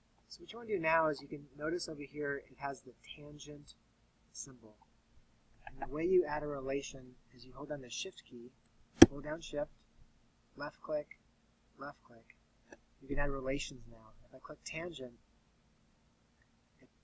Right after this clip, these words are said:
you know, really made it look correct and, and solved that problem. So again, that tangent icon there is critical.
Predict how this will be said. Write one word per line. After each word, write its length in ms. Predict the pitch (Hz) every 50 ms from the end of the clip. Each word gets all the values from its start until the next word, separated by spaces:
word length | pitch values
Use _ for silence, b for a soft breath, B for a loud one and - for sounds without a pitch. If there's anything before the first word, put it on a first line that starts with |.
| _ _ _ _ - 139
you 80 | 139 131
know, 60 | 123
really 380 | 120 135 147 147 143 139 131 131 - _ _ _ _ _ _ _ _ _ _ _ _ _ _ _ _ - - -
made 200 | 143 147 143 135
it 80 | - -
look 180 | 139 143 135 - - - - _ _ _ _ -
correct 500 | - 135 127 123 123 127 - - - - _ _ -
and, 100 | 120 117 117 - _
and 140 | - 117 -
solved 500 | - - - 135 135 135 135 131 - - - _ -
that 180 | 127 120 120 - _ -
problem. 220 | - - - - - - _ _ _ - _ - _ _ _ _ _ _ _ _ _ _ -
So 160 | - - - 127
again, 440 | 123 123 139 143 147 147 143 147 - _ _ _ _ _ -
that 160 | - 139 131 -
tangent 400 | - 165 165 165 160 170 160 156
icon 320 | 151 151 - 151 147 147
there 180 | 147 147 143 139
is 120 | 131 -
critical. 600 | - - - 156 143 147 - - 151 151 151 147